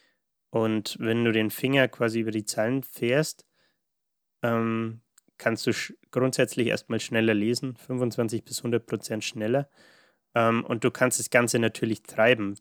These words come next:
Wenn du deinen Finger schneller, äh, über die Zeilen ziehst, zwingst du dich dazu, schneller, also die Augen auch dazu, schneller, äh, die Zeilen abzupacen und das Ganze einfach mal schneller zu machen, als du's eigentlich sprechen könntest. So,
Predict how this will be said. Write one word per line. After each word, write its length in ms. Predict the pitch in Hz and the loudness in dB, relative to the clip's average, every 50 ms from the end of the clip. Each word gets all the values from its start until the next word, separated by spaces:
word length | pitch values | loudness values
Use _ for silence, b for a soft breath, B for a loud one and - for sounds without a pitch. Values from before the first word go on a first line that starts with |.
| _ | _
Wenn 220 | - - 117 113 110 | -14 -6 -4 -2 0
du 60 | 110 | 2
deinen 120 | 113 107 107 | 2 2 2
Finger 300 | - - 139 131 117 113 | 0 0 0 2 0 0
schneller, 500 | - - 123 127 147 143 123 131 - - - | 0 2 2 4 6 6 4 4 2 -2 -6
äh, 320 | - 113 113 107 107 - - - _ - | -4 -2 -2 -2 -4 -6 -8 -12 _ -14
über 240 | - 131 113 113 | -10 -8 -6 -6
die 160 | 107 110 110 - | -6 -6 -8 -6
Zeilen 340 | - - 110 110 113 117 | 0 2 2 2 2 -2
ziehst, 480 | 113 - - 123 135 135 - - - - | -4 -6 -6 -4 -6 -6 -8 -12 -18 -14
zwingst 300 | - - 135 135 - - | -8 -4 -4 -4 -4 -2
du 60 | - | -2
dich 160 | 123 120 - | -2 -2 -2
dazu, 340 | - 123 110 - - 120 117 | -2 -8 -8 -4 -2 -2 -2
schneller, 560 | 113 - - 117 117 120 117 117 110 - - _ _ _ _ _ _ _ - | -2 -2 -2 0 2 4 4 4 2 0 -8 _ _ _ _ _ _ _ -8
also 160 | - 107 101 95 | -6 -6 -6 -6
die 200 | 95 110 104 107 | -6 -4 2 4
Augen 280 | 110 120 123 127 127 | 4 4 4 2 0
auch 140 | 120 113 - | 0 0 -2
dazu, 340 | - 113 - - - 117 110 | -4 -8 -8 -4 -4 -4 -4
schneller, 400 | - - 113 110 113 110 107 - b b b b b b b b b b b b _ - | -4 -6 -4 0 0 0 0 -2 b b b b b b b b b b b b _ 0
äh, 360 | 120 113 110 107 107 104 104 | 4 6 6 6 6 6 4
die 120 | - - 107 | 2 -2 -4
Zeilen 320 | - - 127 131 135 131 | 4 6 6 6 6 4
abzupacen 1200 | 120 110 - - - - 117 104 - - - - _ _ - - 113 113 113 - - 123 127 123 b b b b b b b b b _ - | 2 -2 -4 -6 -6 -6 -6 -6 -6 -16 -20 -20 _ _ -2 0 2 2 2 2 0 -2 -4 -4 b b b b b b b b b _ 0
und 520 | 127 123 120 120 107 - - - - - | 2 4 4 4 2 0 -6 -6 -4 -2
das 140 | 117 - - | -2 2 4
Ganze 320 | 127 120 120 120 131 - | 4 6 6 6 6 6
einfach 240 | - 123 113 123 117 | 4 2 2 2 2
mal 340 | 120 117 113 113 107 104 - _ _ _ _ _ | 4 4 4 4 2 0 -6 _ _ _ _ _
schneller 440 | - - - 123 117 135 139 139 127 | -10 -6 -2 2 4 6 6 6 6
zu 140 | - - 123 | 4 -2 -2
machen, 340 | 120 123 113 - 120 117 117 | -2 -2 -2 -2 -4 -4 -2
als 200 | - 110 - - | -4 -4 -4 -4
du's 300 | - 120 107 - - - | -6 -6 -6 -6 -2 0
eigentlich 280 | - 120 117 113 110 | 2 2 2 2 -2
sprechen 340 | - - - - - - 110 | -2 -2 -2 -2 -2 -2 -4
könntest. 580 | - - 110 107 - - - - - - _ _ _ | -6 -6 -8 -8 -8 -12 -16 -16 -20 -20 _ _ _
So, 140 | - - | -10 -10